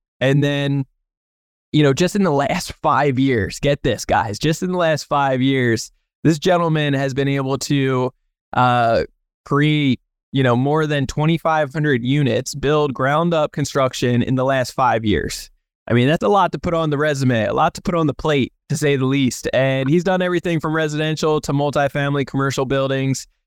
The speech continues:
He's been doing it for twenty-five plus years, for crying out loud.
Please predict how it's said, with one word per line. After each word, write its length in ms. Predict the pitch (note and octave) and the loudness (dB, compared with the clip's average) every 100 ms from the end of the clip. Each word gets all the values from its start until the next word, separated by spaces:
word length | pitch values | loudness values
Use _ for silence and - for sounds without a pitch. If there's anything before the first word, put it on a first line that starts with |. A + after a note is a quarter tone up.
| _ | _
He's 80 | C#3 | 0
been 160 | E3+ | 2
doing 180 | F3 F#3 | 2 0
it 80 | D#3+ | 0
for 100 | C3+ | -2
twenty-five 500 | - C3+ B2+ C3 B2 | -2 -2 0 0 0
plus 240 | - B2+ B2 | -2 -2 0
years, 460 | C#3+ C3 B2+ - | 2 2 0 -4
for 120 | - - | -10 -6
crying 320 | - B2+ B2 | 0 0 0
out 200 | B2 G#2 | 0 0
loud. 340 | B2 B2 C3 | 0 0 -4